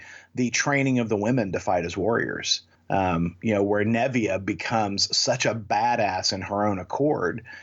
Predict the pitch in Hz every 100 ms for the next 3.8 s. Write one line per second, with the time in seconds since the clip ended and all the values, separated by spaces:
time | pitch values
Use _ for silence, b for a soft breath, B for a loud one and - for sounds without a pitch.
0 | B B 101 98 127 117 123 143 143 117
1 | 107 107 127 143 95 104 104 98 113 110
2 | 104 - - 117 117 110 98 104 104 104
3 | - 113 101 90 107 131 - 107